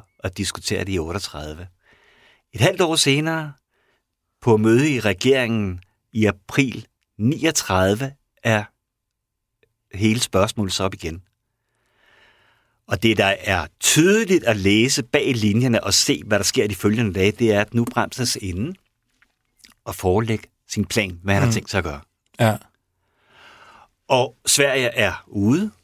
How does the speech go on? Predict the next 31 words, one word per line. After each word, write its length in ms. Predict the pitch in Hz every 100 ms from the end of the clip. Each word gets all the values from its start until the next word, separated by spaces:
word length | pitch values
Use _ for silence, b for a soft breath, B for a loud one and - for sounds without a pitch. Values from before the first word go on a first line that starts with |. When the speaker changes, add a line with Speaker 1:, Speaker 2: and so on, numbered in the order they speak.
| -
Speaker 1:
Der 60 |
bliver 160 | 92 95
ikke 120 | -
længere 240 | 120 139 120
kun 180 | 110
snakket 300 | 110 113 101
om 60 | 98
Sverige, 180 | 104 101
der 60 | 95
bliver 120 | 95
bare 140 | 98
snak-, 240 | 101 87 85 -
øh, 200 | 92 85
s-, 160 | - 85 90 87
snakket 320 | 90 92 104
om 160 | 85 -
et 120 | 78
sted 240 | - 90 95
i 60 |
verden. 420 | 85 76 95 131 - b b b b b b b b _ _ _
Og 640 | 269 113 117 127 - 170 _ _ _ _ _
han 240 | _ 113 104
får 100 | 117
grønt 280 | - 90 -
lys. 340 | - - - _ _ _ _ _ _ _ _ _ _ _ _ _
Hvorfra 380 | 101 95 - 98
ved 160 | 92 -
jeg 120 | 85
det? 140 | 127 185 _ _ _ _ _ _ _ -
Fordi 520 | 208 _ - 233 - _ _ _ _ _ _ _ _ _ -
ti 360 | - 220 -